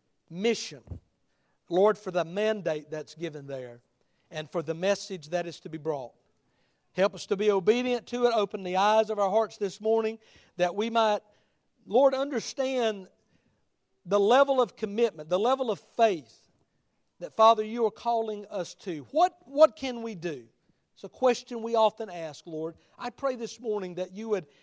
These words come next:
help us to see that all of us can take a, a, a very great and, and intricate part in confessing Christ to the world. Give us wisdom, give us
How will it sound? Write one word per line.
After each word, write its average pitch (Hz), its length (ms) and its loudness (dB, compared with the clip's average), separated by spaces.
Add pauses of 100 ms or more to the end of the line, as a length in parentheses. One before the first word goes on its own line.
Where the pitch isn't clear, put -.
(100)
help 269 320 2
us 214 140 -2
to 202 120 -10
see 180 540 -4 (340)
that 185 160 -2
all 233 340 4
of 214 120 0
us 202 160 -2
can 180 220 -12
take - 380 -4 (100)
a, 170 280 -8 (340)
a, 185 220 0
a 180 80 -6
very 202 240 2
great 226 540 2 (120)
and, 185 220 -12
and 185 200 -8
intricate 220 520 -6
part 151 400 -2 (520)
in 160 140 -10
confessing 165 640 -8
Christ 160 520 -6
to 156 100 -14
the 151 80 -6
world. 127 500 -12 (800)
Give 202 240 2
us 214 320 -2 (120)
wisdom, 247 760 -6 (640)
give 202 220 0
us 226 240 -4